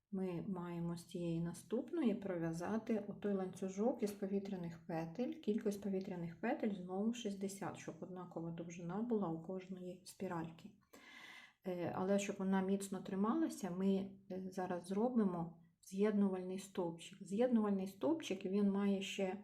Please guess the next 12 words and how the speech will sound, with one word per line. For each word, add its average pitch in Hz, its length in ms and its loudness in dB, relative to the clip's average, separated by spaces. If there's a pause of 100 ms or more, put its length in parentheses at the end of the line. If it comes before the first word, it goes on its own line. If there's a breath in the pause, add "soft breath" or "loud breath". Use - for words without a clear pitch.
(160)
іншу 196 320 0
назву, 196 380 0
він 185 240 -2
ще 185 320 -4 (500 loud breath)
називається 190 440 2
півстовпчик. - 1000 2 (120)
Тобто, - 340 -4
якби, 170 480 0
як 180 180 -4
спрощено 208 680 0
пояснити, 196 560 -4
то 196 300 0